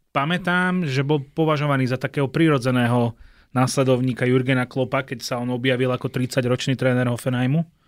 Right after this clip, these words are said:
A, ale okrem toho sa spomína napríklad Ange Postecoglou, ktorý je fanúšik Liverpoolu od detstva. Dokonca hovoril, že jeho otec v detstve sledoval ráno, lebo tam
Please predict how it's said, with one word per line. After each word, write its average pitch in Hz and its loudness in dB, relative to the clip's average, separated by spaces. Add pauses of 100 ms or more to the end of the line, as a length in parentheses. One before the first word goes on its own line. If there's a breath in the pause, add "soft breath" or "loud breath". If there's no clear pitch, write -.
(600 loud breath)
A, 123 0
ale 151 -2
okrem 240 0
toho 196 2
sa 180 -2
spomína 165 0
napríklad 147 0
Ange 131 0
Postecoglou, 143 0
ktorý 123 2
je 113 2 (140)
fanúšik 120 -4
Liverpoolu 117 -2
od 117 0
detstva. 139 0
Dokonca 123 -4
hovoril, 120 2
že 120 2
jeho 123 2
otec 123 -4
v 113 -10
detstve 120 -2
sledoval 117 2
ráno, 120 2
lebo 110 -4
tam 110 -2